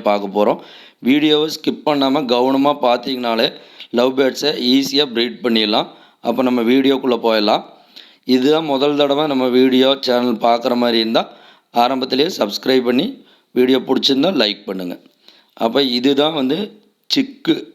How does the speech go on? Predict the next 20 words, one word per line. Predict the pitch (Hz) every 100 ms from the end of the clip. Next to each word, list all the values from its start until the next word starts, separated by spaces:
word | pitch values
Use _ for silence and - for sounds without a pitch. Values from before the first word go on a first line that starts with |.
| _ _ - 110
அப்படிங்கிறது. | 110 107 98 92 101
அதாவது | 107 123 135
வந்து, | 135 180 - _ _ _ _ -
ஆ, | 123 117 117 117 117 120 - 139
ஒரு | 135 131
மாசம், | 135 131 131 - - 127
ரெண்டு | 127 117 117
மாசம் | 110 107 -
பானையிலேருந்து | 120 139 135 135 135 160 202 135
இவங்க | 123 123
வெளியே | 123 135 135
வந்து | 131 175 196 - - - _ _ 143
ஒரு | 135 120
பதினஞ்சு | 143 131 123 127
நாள், | 139 131
இருபது | 117 117 117
நாள் | 123
ஆயிடுச்சு. | 107 95 98 104 127
இவங்க | 131 131
சிக்கா | 123 98 -